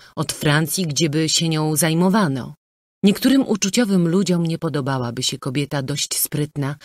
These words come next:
aby wybrać sobie teren, ale to są grymaśnicy. Zresztą nic nie dowodzi, aby przypuszczenie Gastona było prawdziwe".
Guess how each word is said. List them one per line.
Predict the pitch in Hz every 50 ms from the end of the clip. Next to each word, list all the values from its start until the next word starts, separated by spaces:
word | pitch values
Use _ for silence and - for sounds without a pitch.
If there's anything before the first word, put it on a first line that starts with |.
| - - - - _ _
aby | 147 135 151 143
wybrać | 135 175 147 151 147 143 147 -
sobie | - - 156 143 147 143 143
teren, | - 170 175 165 131 117 117 123 127 135 - _ _ _ _ _ _ _ _ _ _ _ _ 143
ale | 165 190
to | 185 - 131
są | - - 143 139 131
grymaśnicy. | 139 135 127 117 117 - - - 180 190 185 - - - 110 107 - - _ _ _ _ _ _ _ 147
Zresztą | 147 226 220 - - 226 220 208
nic | 185 185 220 202 - - -
nie | 151 139
dowodzi, | 131 139 139 127 135 127 120 123 - - -
aby | - 135 135 139 135
przypuszczenie | - - - 151 - 143 - - - 151 147 143 131
Gastona | 127 131 127 - - - 196 202 185 139 120 117 - 147 - _ _ _ _ _ _ -
było | 139 143 127 120 113
prawdziwe". | - 151 165 156 160 - - - 117 - 113 110 131 156